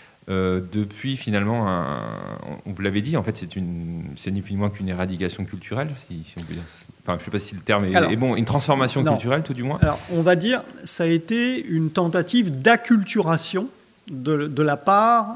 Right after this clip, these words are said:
Speaker 2: euh, de tous les gouvernements qui ont eu à les gérer.
Speaker 1: Une transformation po-, euh,
Speaker 2: C'est,
Speaker 1: culturelle, du coup.
Speaker 2: c'est-à-dire, ils voulaient les assimiler comme des citoyens, euh, blancs.
Speaker 1: D'accord.
Speaker 2: Alors, euh, je
Speaker 1: Oui,
Speaker 2: vais,
Speaker 1: oui.
Speaker 2: c'est pas péjoratif, mais,
Speaker 1: J'ai
Speaker 2: euh,
Speaker 1: compris.
Speaker 2: c'est, c'est comme ça que les Inuits appelaient, euh, voilà, les,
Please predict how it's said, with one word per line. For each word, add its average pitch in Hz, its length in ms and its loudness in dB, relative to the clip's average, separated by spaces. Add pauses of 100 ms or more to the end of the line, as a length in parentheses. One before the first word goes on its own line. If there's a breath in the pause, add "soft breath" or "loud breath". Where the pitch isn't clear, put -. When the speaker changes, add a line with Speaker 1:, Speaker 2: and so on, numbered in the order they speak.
(140)
Speaker 2:
euh, 131 360 -6
de 135 160 0
tous 233 180 0
les 185 120 6
gouvernements 170 680 2
qui 214 160 -4
ont 151 100 -2
eu 180 140 0
à 170 60 2
les 160 160 2
gérer. 147 400 -4
Speaker 1:
Une 110 80 -10
transformation 120 680 -2 (120)
po-, - 180 -10
euh, 98 80 -10
Speaker 2:
C'est, 104 60 -8 (140)
Speaker 1:
culturelle, 120 200 6
du 98 60 -2
coup. 87 60 -4
Speaker 2:
c'est-à-dire, 190 420 6
ils 220 180 4
voulaient 208 240 4
les 180 300 8
assimiler 233 840 4
comme 247 240 4
des 180 120 2
citoyens, 202 920 0
euh, 127 360 -4 (420)
blancs. 170 420 6
Speaker 1:
D'accord. - 160 -2 (160)
Speaker 2:
Alors, 123 300 -6
euh, 123 260 -6
je 117 60 0
Speaker 1:
Oui, 120 160 6
Speaker 2:
vais, 156 100 0
Speaker 1:
oui. 135 180 0
Speaker 2:
c'est 165 140 -2
pas 170 140 4
péjoratif, 170 680 4
mais, 160 160 0 (260 loud breath)
Speaker 1:
J'ai 101 120 -2
Speaker 2:
euh, - 20 2
Speaker 1:
compris. 113 160 2
Speaker 2:
c'est, 151 160 2
c'est 156 200 0
comme 160 180 4
ça 185 160 2
que 165 100 -4
les 151 240 4
Inuits 180 300 4
appelaient, 156 480 2
euh, 123 60 -2 (120)
voilà, 143 320 0
les, 120 180 -4